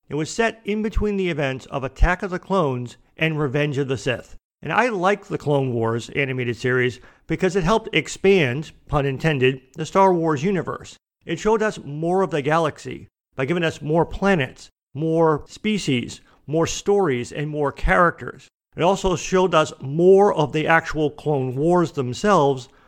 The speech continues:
where the movies really focused on the beginning and end of the Clone Wars. We also saw some really interesting stories investigating other parts of Star Wars lore and met some very interesting new characters, Ahsoka Tano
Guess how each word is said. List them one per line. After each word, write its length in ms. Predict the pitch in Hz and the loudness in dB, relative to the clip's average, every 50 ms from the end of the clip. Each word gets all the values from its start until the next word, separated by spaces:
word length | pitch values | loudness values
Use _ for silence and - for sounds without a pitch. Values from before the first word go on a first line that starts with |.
| _ _ | _ _
where 160 | _ 156 165 156 | _ 0 0 0
the 100 | 151 139 | 0 0
movies 440 | 143 175 214 208 196 190 170 131 | 2 2 2 4 2 0 0 0
really 240 | 135 165 160 160 139 | -2 -2 0 0 0
focused 380 | - 147 143 131 139 147 - - | 0 0 -2 -2 -2 -4 -2 0
on 240 | 143 139 135 135 135 | 0 0 0 -2 -4
the 60 | 127 | -6
beginning 600 | 107 143 139 135 170 185 185 180 180 175 160 - - | -6 -6 -4 -2 -2 -2 -2 -2 -2 -4 -6 -8 -10
and 280 | - 156 156 143 - - | -8 -8 -8 -8 -8 -6
end 380 | 170 180 175 147 127 117 107 | -4 -4 -2 -2 -4 -4 -6
of 200 | - - 131 110 | -6 -6 -6 -6
the 100 | 104 113 | -6 -8
Clone 340 | - - 123 113 110 107 107 | -6 -4 -4 -4 -2 -2 -2
Wars. 340 | 107 104 - - - - - _ _ _ _ _ _ | -4 -4 -4 -6 -10 -14 -20 _ _ _ _ _ _
We 160 | - 147 170 | 0 4 6
also 300 | 196 226 220 - - 180 | 6 6 4 2 0 -4
saw 460 | - - 180 165 160 160 160 156 156 - - | -2 0 2 2 4 4 2 2 0 -6 -14
some 400 | - - 180 175 170 165 165 165 - | -6 -2 -2 0 0 -2 -4 -6 -8
really 380 | 135 151 180 190 208 208 202 190 | -2 2 2 4 4 2 0 -2
interesting 880 | - - 175 196 208 - - 175 170 151 147 - - - 156 151 147 | -2 -2 -4 -4 -2 -2 0 0 2 2 2 0 -2 -4 -4 -4 -4
stories 640 | 139 - - 170 175 180 175 165 147 131 - - - - - | -6 -4 -2 0 2 2 4 2 2 0 -2 -6 -16 -12 -6
investigating 720 | - 147 131 131 160 175 170 - 170 147 160 151 147 147 - | -4 -4 0 0 0 0 0 -2 -4 -2 -2 -2 -2 -4 -2
other 240 | 151 160 160 165 147 | -2 0 0 0 -2
parts 380 | - - - 165 165 160 - | -2 0 2 2 2 2 0
of 140 | 147 131 - | -4 -6 -6
Star 340 | - - 170 156 156 156 147 | -4 0 2 4 4 4 2
Wars 380 | 139 131 135 131 127 104 - | 2 2 2 2 2 0 -2
lore 520 | 127 131 170 202 165 151 143 127 131 127 - - _ _ _ _ - | 0 4 6 6 8 8 6 6 4 2 0 -6 _ _ _ _ -6
and 160 | - 156 165 | -4 -2 0
met 280 | 165 185 190 190 196 - | 0 0 -2 -4 -6 -6
some 340 | - 170 170 165 165 165 - - | -6 -4 -4 -4 -6 -8 -10 -2
very 300 | 143 208 240 240 208 185 | 2 2 4 4 2 2
interesting 680 | - 175 208 214 - 170 160 147 135 - 160 156 147 | 0 -2 -4 -2 0 0 0 0 0 0 -2 -2 0
new 160 | 147 156 147 | 0 -2 -2
characters, 680 | - - 165 175 180 170 - - 131 113 110 - - - - _ _ _ _ _ _ | 0 4 6 6 6 6 4 2 -2 -4 -4 -6 -10 -16 -20 _ _ _ _ _ _
Ahsoka 400 | 135 - - 190 185 - - 156 | -10 -4 0 0 0 0 0 -2
Tano 640 | 143 - 175 214 226 190 156 147 139 131 143 - | -2 0 2 2 2 2 2 2 2 2 0 -2